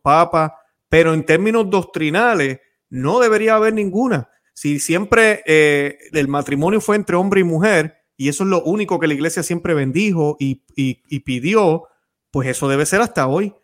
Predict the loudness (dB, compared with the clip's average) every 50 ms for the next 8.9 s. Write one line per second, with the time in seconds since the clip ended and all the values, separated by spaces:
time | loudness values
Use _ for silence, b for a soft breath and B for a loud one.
0 | _ _ _ _ _ -8 -6 -4 -4 -4 -4 -2 0 0 0 0 2 0 0 2
1 | 2 -2 -2 -4 -4 -2 -2 -2 -2 -2 -4 -4 -4 -2 -4 -2 -4 -4 -2 -2
2 | -2 0 0 -2 -2 -2 -4 -4 -4 -2 0 0 0 0 -2 -4 -4 -4 -2 -2
3 | -2 -4 -4 -2 -2 -2 0 0 0 2 2 2 2 0 -4 -6 -4 -2 -2 -2
4 | -2 -2 -4 -2 0 2 2 2 2 2 0 2 2 2 2 0 0 2 4 4
5 | 4 4 2 -2 -4 0 0 0 0 0 -2 -4 -6 -4 -4 -4 -4 -2 -2 -2
6 | -2 -4 -4 -2 -2 -2 -2 -2 -4 _ -8 -8 -8 _ _ _ _ _ -4 -4
7 | 2 2 2 2 2 0 0 2 2 4 4 4 4 2 2 2 2 2 2 2
8 | 0 0 2 2 2 2 2 2 2 0 0 0 -2 -4 -8 -14 -16